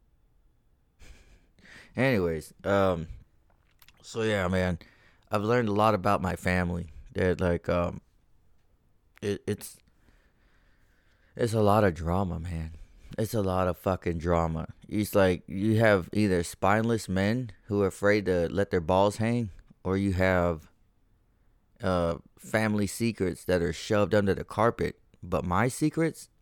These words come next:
Oh, no, no. Everybody could know that I got caught with marijuana, you know, way back in the day. Or everybody gets to know that, oh, Anthony knocked up his girlfriend in high school. And, you know, that, that's okay. Everybody can know that because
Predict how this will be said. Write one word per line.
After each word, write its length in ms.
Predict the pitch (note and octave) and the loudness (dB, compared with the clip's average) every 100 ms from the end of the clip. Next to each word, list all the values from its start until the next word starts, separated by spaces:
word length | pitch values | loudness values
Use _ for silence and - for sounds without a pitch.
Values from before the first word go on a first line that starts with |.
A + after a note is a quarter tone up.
| - | -10
Oh, 360 | A2 A#2 G#2+ | -6 -2 -2
no, 380 | F#2 G2 G2+ F2+ | 0 0 0 -2
no. 220 | F2 F#2+ | -2 0
Everybody 400 | G2 C3 B2 A2+ | 2 2 2 2
could 180 | G#2+ F#2+ | 0 -2
know 240 | G2+ A#2 G2 | -2 -2 -2
that 160 | F2+ | -2
I 120 | F#2 | -2
got 240 | G#2 F#2 - | -2 -4 -4
caught 320 | G#2+ G#2 - | -6 -6 -8
with 160 | F2+ F#2+ | -10 -4
marijuana, 680 | G#2+ G2 G2 G#2+ G2+ F2 - _ _ _ _ _ - | -2 0 0 -2 -2 -6 -10 _ _ _ _ _ -8
you 160 | G2 | -4
know, 320 | G2 F#2+ F2+ - | 0 0 0 -2
way 340 | F#2 G2 A2 | -4 0 0
back 300 | G2 G2 F#2 | 0 -2 -2
in 60 | G2+ | -4
the 80 | F#2 | -2
day. 420 | G2+ G2 F#2 E2+ - _ _ - | 0 0 0 -4 -12 _ _ -8
Or 160 | F#2+ A#2 | -4 -2
everybody 460 | C#3+ C#3+ B2 A#2+ | 0 0 0 -2
gets 260 | G#2+ A2+ - | -2 -2 -2
to 80 | G2+ | 0
know 320 | A2 G#2+ G2 | 4 4 4
that, 280 | F2 F2+ - | 2 0 -2
oh, 280 | G2 G2 F#2+ | -4 -2 -2
Anthony 360 | G#2 - G#2 | -4 -4 -2
knocked 340 | G2+ G#2 G2 - | 0 0 0 0
up 160 | G#2 | 0
his 160 | G2 F2+ | -2 -6
girlfriend 640 | - G#2 G2+ - G2+ F#2+ | 0 2 2 0 -2 -2
in 100 | F#2 | -4
high 220 | D#2+ G2+ F#2+ | -4 -4 -4
school. 460 | - F#2 F2+ F2 | -6 -4 -4 -4
And, 160 | F2 E2 _ _ _ _ _ _ - _ _ _ - | -8 -10 _ _ _ _ _ _ -20 _ _ _ -12
you 220 | F#2 G2 A2 | -4 2 4
know, 340 | G#2+ G2+ F2+ - _ _ _ _ _ - | 4 4 0 -6 _ _ _ _ _ -16
that, 480 | E2 F2+ G2+ G2+ - | -12 -6 -6 -6 -6
that's 320 | G#2+ A#2+ - | -6 -4 2
okay. 560 | B2+ B2 - B2+ A#2+ G2+ | 2 2 0 2 4 2
Everybody 420 | B2+ C3 - A2 | 2 -2 -2 -2
can 200 | G2+ F#2 | 0 4
know 180 | A2+ G#2+ | 4 6
that 280 | A#2 G#2+ | 4 0
because 380 | - - F#2+ F2+ | -4 -2 -2 -2